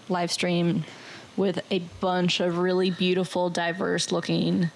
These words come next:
games. And sort of like you were talking about, they're coming from studios that are pretty solid.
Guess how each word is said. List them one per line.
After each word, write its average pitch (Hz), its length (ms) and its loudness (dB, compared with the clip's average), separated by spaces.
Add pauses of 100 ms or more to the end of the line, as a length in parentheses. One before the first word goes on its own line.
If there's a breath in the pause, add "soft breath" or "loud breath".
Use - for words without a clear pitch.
(480 loud breath)
games. 175 440 0
And 156 140 -2
sort 175 100 0
of 170 40 0
like 170 140 -4
you - 40 2
were 175 40 0
talking 175 200 0
about, 165 300 0
they're 175 100 0
coming 190 220 0
from 175 120 0
studios - 400 0
that - 120 -2
are - 180 -2 (100)
pretty 180 180 -2
solid. - 420 -2